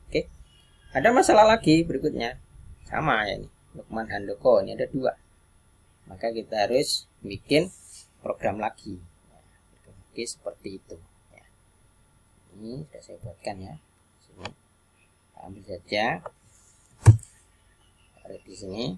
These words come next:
Nah, seperti ini. Cuma perhatikan di sini,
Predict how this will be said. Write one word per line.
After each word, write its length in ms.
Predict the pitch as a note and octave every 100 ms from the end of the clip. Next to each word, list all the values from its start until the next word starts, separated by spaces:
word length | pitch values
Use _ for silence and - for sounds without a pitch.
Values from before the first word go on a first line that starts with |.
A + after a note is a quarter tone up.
| - _ _ _ _ _ _ _ - - _ _ _ _ _ _ _ _ _ _ _ _ _ _ _ _ _ _ - - - - - _ _ _ _ _ _ - - - _ _
Nah, 160 | - F#2+
seperti 480 | F2 _ - - G2
ini. 120 | C3 F3+ - _ _ _ _
Cuma 260 | - C#3 D#3+
perhatikan 480 | D3 D3 D#3+ F3
di 60 | E3
sini, 260 | E3 C3+